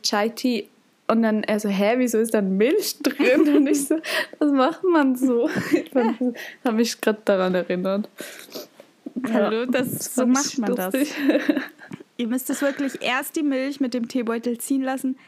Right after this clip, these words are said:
Speaker 2: dann das heiße Wasser drüber. Und dann könnt ihr nichts falsch machen. Perfekt.
Speaker 1: Ja, aber die Milch ist kalt?
Speaker 2: Ja,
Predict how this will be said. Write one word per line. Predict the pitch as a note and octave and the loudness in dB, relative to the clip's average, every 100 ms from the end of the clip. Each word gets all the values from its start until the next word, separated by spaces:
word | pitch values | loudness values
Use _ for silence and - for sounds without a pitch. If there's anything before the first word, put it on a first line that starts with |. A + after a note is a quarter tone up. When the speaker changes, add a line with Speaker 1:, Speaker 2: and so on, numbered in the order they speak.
| _ | _
Speaker 2:
dann | - G#3+ | -4 -2
das | G3+ G3 | -2 -2
heiße | G3 F#3+ F#3+ | -4 -2 -4
Wasser | F#3 F#3+ G3 | -4 -4 -6
drüber. | G3 F#3 F3+ F3 - - - | -4 -4 -6 -8 -18 -14 -6
Und | |
dann | G#3 G#3+ | -4 -4
könnt | A3+ G#3 | -4 -4
ihr | |
nichts | G3 F#3+ - | -6 -8 -12
falsch | A3+ A#3+ | -14 -12
machen. | A#3+ A3+ B3+ - _ _ _ _ - | -12 -10 -10 -12 _ _ _ _ -14
Perfekt. | A#3 - - - - _ _ _ _ _ _ - | -14 -10 -12 -14 -20 _ _ _ _ _ _ -2
Speaker 1:
Ja, | A3+ | 0
aber | G#3+ | 0
die | G#3 | 0
Milch | G3 G3+ A3 | 0 0 -2
ist | G#3 - | -4 -6
kalt? | - F#3+ A#3+ D4+ - - _ - | -4 -2 -2 -6 -14 -20 _ -8
Speaker 2:
Ja, | F4+ | -8